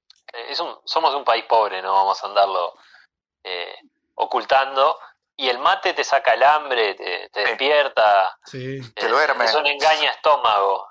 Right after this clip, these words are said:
Speaker 1: Entonces,
Speaker 2: Claro.
Speaker 1: este, se
Speaker 4: Es
Speaker 1: toma
Speaker 4: como
Speaker 1: mucho
Speaker 4: masticar
Speaker 1: mate
Speaker 4: chicle.
Speaker 1: por eso. Claro.
Speaker 4: Sí, sí, sí,
Speaker 1: Lo único
Speaker 4: no.
Speaker 1: que es más complicado y peligroso.
Speaker 4: Claro,
Speaker 2: Sí.
Speaker 4: tiene sus,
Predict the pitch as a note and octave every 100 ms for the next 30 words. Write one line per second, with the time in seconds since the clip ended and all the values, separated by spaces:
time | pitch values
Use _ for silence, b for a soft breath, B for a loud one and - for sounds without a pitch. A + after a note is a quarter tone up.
0 | _ A2 G#2+ F#2+ C#3+ C3+ - A#2 C#3 C3
1 | D3 C3+ - C3+ D3 C#3 A2+ A2 G#2+ -
2 | - _ _ _ _ - C3+ G2 F#2 _
3 | _ _ _ - A2+ A2+ - A2+ G#2 B2
4 | C3 C3+ C#3 C#3+ D3 - - C3+ C3 D3
5 | C#3+ D#3 D3+ B2 G#2+ G2+ - - _ _
6 | _ _ _ _ _ _ _ _ _ -
7 | B2+ A2+ A2+ A#2 A#2 A#2+ G#2+ - - -